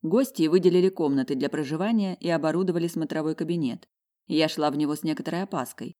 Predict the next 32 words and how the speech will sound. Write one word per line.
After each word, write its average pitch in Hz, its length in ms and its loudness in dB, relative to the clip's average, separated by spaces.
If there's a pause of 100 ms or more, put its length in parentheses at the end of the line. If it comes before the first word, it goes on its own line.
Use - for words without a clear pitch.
(160)
и 180 100 0
не 226 120 4
только 233 300 0
из-за 135 140 -2
беременности, 131 680 -2 (200)
а 139 100 -2
еще 139 220 0
и 139 40 2
потому, 151 400 -2
что - 160 -4
мне 147 200 -2
предстояло 147 600 -4
увидеть 170 400 0 (240)
первую 160 380 2
соотечественницу 151 1040 -6
за 147 140 -6
все 147 220 -4
это 151 140 -6
время. 156 400 -2 (560)
Бесшумно 160 540 2
приоткрыв 147 500 -2
дверь, 175 340 0 (280)
я 208 180 2
переступила 185 580 0
порог 180 400 -2 (280)
и 175 120 2
замерла, 190 680 0 (100)
разглядывая 139 720 -4
женщину, 139 520 -2 (180)
склонившуюся 143 760 -4
над 147 160 -4
столом. 143 540 -6